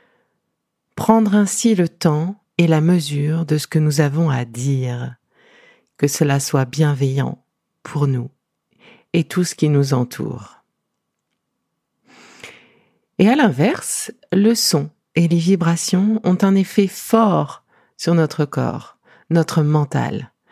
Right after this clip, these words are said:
Nous pouvons d'ailleurs assez rapidement ressentir les vibrations, les sons qui nous font du bien. Avec les sons,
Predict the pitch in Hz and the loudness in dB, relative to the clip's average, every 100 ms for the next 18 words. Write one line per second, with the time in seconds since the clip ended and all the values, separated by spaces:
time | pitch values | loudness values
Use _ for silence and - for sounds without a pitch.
0 | - - - - _ 175 170 180 180 175 | -20 -20 -20 -20 _ -2 0 2 4 4
1 | 175 180 165 - 156 170 165 180 160 165 | 4 4 2 0 0 0 0 0 2 2
2 | 196 170 - 156 - 170 180 170 156 156 | 2 0 0 -2 0 0 2 2 0 0
3 | 160 147 147 - 139 160 170 160 - - | 2 0 0 -2 0 0 2 2 0 -2
4 | 135 156 - 151 151 147 160 147 139 127 | -4 -6 -4 0 0 0 0 -2 -4 -4
5 | 120 107 _ _ _ _ _ - - - | -4 -6 _ _ _ _ _ -20 -20 -20
6 | _ _ _ _ - 196 185 190 196 - | _ _ _ _ 0 4 4 4 2 4
7 | 220 247 | 2 0